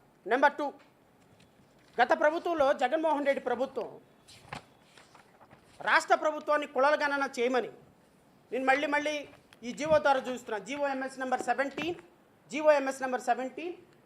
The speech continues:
డేటెడ్ ఇరవై ఒకటి రెండు వేల ఇరవై మూడో సంవత్సరం. అంటే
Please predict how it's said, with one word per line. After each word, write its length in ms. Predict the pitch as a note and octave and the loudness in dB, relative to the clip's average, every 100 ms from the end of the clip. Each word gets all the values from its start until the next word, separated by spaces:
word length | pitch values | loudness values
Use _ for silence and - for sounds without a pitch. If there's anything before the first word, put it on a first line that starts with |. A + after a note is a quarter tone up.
| - | -4
డేటెడ్ 340 | C#4+ C#4+ D4+ G#3 A#3 | -2 -2 -4 -4 -6
ఇరవై 240 | C#4+ D#4+ D#4+ C4+ | -6 -6 -6 -6
ఒకటి 220 | C4 D4 D4+ | -8 -8 -4
రెండు 160 | B3+ C4+ | -2 0
వేల 120 | C4+ B3+ | 2 2
ఇరవై 180 | B3+ C4 | 2 2
మూడో 180 | B3 B3+ B3 | 2 2 2
సంవత్సరం. 340 | G#3+ D#3+ - _ _ _ _ _ _ _ _ - | -4 -8 -16 _ _ _ _ _ _ _ _ -10
అంటే 200 | G3+ C#4 | 0 2